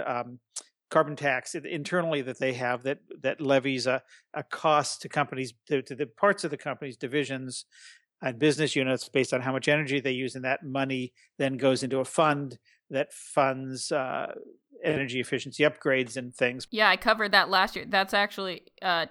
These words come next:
Speaker 2: ten million dollars. They put out a white paper. That's how much they've raised so far through that.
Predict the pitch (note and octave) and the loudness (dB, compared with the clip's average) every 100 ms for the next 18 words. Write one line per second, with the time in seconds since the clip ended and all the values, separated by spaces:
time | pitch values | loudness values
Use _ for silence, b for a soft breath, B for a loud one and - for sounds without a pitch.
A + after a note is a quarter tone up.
0 | - A#3 A3 G3 F#3+ G3 F#3 E3+ E3+ F3 | -4 0 0 0 -2 -2 -4 0 0 0
1 | E3 F3+ E3+ E3+ F3+ F3 E3 D#3+ E3+ - | -2 -6 -8 -6 -2 -2 0 -2 -4 -4
2 | E3 - C#3+ E3 F3+ F3 E3 - E3+ E3 | -8 -4 -4 -4 -4 -6 -8 -8 -10 -8
3 | E3+ E3 E3+ - F#3 F3+ - D3+ D3+ - | -8 -6 -8 -8 -6 -6 -2 -4 -4 -10
4 | F3 E3 D#3 C#3 | -8 -4 -4 -6